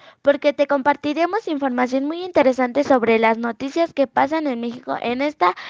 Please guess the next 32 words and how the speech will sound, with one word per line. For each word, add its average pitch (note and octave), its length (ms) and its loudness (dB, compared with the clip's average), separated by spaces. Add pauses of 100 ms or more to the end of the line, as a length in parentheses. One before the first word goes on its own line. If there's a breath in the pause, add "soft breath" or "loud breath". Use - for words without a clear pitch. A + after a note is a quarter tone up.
(180 loud breath)
emisión C4 680 -2
me D#4+ 100 2
acompañan C#4 600 0
en A#3+ 100 -2
cabina G3+ 360 -4
el C#4 180 -2
asesor E4 420 0
de G#4+ 140 -2
Trump, D4 320 -2 (200 loud breath)
promete D#4 560 0
una D#4+ 260 -4
transmisión B3 680 -2
muy C#4 220 0
profesional B3 840 4
al B3 160 6
gobierno B3 420 2
de A#3+ 140 4
Biden. C#4+ 280 2 (360 loud breath)
Robert E4 400 4 (120)
O'Brien, C#4 600 4
asesor B3+ 480 0
de C#4+ 120 0
seguridad A3+ 480 0
nacional A#3+ 480 0 (280 loud breath)
del C4 300 4
actual C#4+ 520 0
presidente C#4 560 -2
de C4 80 0
Estados A3+ 380 2
Unidos, C#4 360 0
Donald B3+ 280 0
Trump, G3+ 260 -4